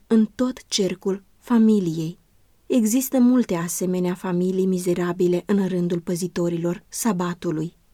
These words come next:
Îngerii duc aceste vești rușinoase în ceruri și îngerul raportor ține o evidență a tuturor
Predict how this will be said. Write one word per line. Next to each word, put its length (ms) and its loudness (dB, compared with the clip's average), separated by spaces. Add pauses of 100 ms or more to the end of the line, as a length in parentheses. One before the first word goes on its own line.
(220)
Îngerii 720 2 (260)
duc 320 2
aceste 440 -2
vești 480 -2
rușinoase 680 -2
în 180 0
ceruri 580 -4 (380)
și 320 -2
îngerul 600 2
raportor 800 -4 (380)
ține 300 4
o 100 0
evidență 680 -2
a 260 -4
tuturor 640 -2